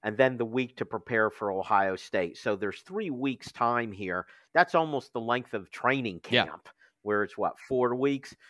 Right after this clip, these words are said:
Speaker 1: So it'll be interesting to see if he could step up from
Speaker 2: Yep.
Speaker 1: there. All right, ne-, next up is Sean from Somerset, who obviously, obviously, T. Frank, he listens to me,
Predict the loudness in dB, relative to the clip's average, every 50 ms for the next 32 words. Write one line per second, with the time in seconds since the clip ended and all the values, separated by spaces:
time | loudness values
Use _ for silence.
0 | -20 -20 -20 -20 _ -10 -2 4 6 6 6 6 6 6 6 6 6 4 2 0
1 | 0 2 0 0 0 -4 -6 -6 -6 -6 -6 -6 -6 -6 -8 -10 -8 -8 -6 -6
2 | -6 -6 -8 -12 -12 -10 -10 -12 -10 -4 0 0 0 2 2 0 0 0 -2 -8
3 | -14 -8 0 2 2 2 2 -2 -12 _ _ _ -20 -20 -20 _ _ _ 4 6
4 | 8 8 8 6 4 0 _ _ -10 -8 -8 -8 -8 _ -6 -2 0 0 0 -2
5 | -4 -2 0 0 0 -2 -4 -6 -6 -6 -4 -2 0 2 2 2 0 0 -2 -4
6 | -2 0 0 0 0 -2 -6 -14 -16 _ _ _ _ -10 -2 2 2 2 2 2
7 | -2 -4 -2 2 4 4 4 4 0 _ _ _ _ 0 0 0 0 2 6 8
8 | 8 8 8 6 4 0 -4 -4 -4 -4 -6 -8 -6 -4 -4 -4 -4 -6 _ 4
9 | 6 8 8 8 6 4 2 -2 -2 -2 -2 -4 -4 -4 -4 -4 -4 -4 -6 -6
10 | -6 -6 -2 0 2 2 2 0 -6 -8 -8 -6 -4 0 2 2 2 2 -2 -8
11 | -10 -10 -8 -6 -4 -2 2 4 2 2 2 -2